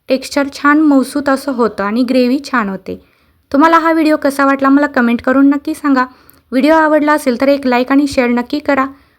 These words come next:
फ्लेवर्स आणि स्पाइसी या चॅनेलवर जर तुम्ही नवीन असाल तर चॅनेलला सबस्क्राईब करायला विसरू नका.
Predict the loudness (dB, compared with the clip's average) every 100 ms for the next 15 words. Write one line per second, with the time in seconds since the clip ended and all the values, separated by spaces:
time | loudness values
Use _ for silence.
0 | _ 2 4 4 0 -4 -4 -2 -2 0
1 | -2 0 0 0 0 0 0 2 2 4
2 | 2 2 2 0 -2 -2 -6 -2 -2 0
3 | -2 -2 -6 -4 -4 -2 0 0 2 0
4 | -2 0 2 0 -2